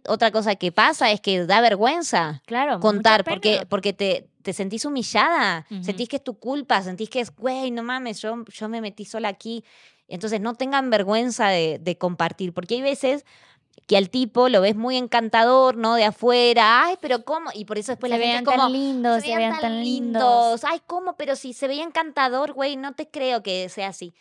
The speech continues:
Speaker 1: Sí, güey, así son, o sea, eso
Speaker 2: Claro.
Speaker 1: también pasa, hay una doble cara.
Speaker 2: Claro.
Speaker 1: O sea.
Speaker 2: Y, y yo creo que también es importante entender que un divorcio no es un fracaso. Si en dado caso es
Speaker 1: Ajá.
Speaker 2: un éxito, porque significa que supiste decir,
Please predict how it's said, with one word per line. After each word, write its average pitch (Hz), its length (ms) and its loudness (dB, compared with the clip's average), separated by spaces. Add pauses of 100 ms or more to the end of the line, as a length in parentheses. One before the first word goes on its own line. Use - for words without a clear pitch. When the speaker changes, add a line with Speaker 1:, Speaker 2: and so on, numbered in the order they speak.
(140)
Speaker 1:
Sí, - 180 -14
güey, 196 420 -4 (120)
así 247 220 -10
son, 277 360 -4
o 175 80 -6
sea, 170 140 -4
eso 180 140 -8
Speaker 2:
Claro. 180 160 -4
Speaker 1:
también 262 260 -2
pasa, 269 420 -2
hay 202 140 -2
una 240 160 -2
doble 247 320 -2
cara. 220 580 0
Speaker 2:
Claro. 170 480 -6
Speaker 1:
O 165 80 -16
sea. 156 460 -10
Speaker 2:
Y, 202 120 -8 (160)
y 220 240 -2
yo 226 120 2
creo 247 120 0
que 247 80 -2
también 208 260 -4
es 233 120 -6
importante 196 440 -6
entender 196 320 -6
que 226 100 -10
un 233 80 -2
divorcio 233 400 2
no 220 80 0
es 208 100 -4
un 208 100 -4
fracaso. 180 580 -6
Si 170 120 -8
en 175 80 -4
dado 208 240 0
caso 202 300 -4
es 214 60 -8
Speaker 1:
Ajá. 240 80 -6
Speaker 2:
un 208 120 -2
éxito, 196 520 -4
porque 170 240 -8
significa 185 440 -6
que 208 140 -8
supiste 226 680 -6
decir, 220 540 -4